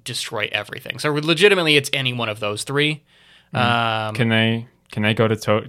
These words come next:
Speaker 2: can they go toe-to-toe with Thunder God Cid? Can they go toe-to-toe with Orlandeau?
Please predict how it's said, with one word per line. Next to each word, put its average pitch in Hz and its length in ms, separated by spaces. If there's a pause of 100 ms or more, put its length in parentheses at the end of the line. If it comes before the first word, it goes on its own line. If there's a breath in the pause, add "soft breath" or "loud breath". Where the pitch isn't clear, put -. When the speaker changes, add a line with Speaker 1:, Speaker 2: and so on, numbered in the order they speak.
Speaker 2:
can 113 100
they 113 80
go 110 100
toe-to-toe 104 500
with 98 280 (400)
Thunder 101 240
God 98 240
Cid? 101 360
Can 120 120
they 131 140
go 135 120
toe-to-toe 117 440
with 104 100
Orlandeau? 98 560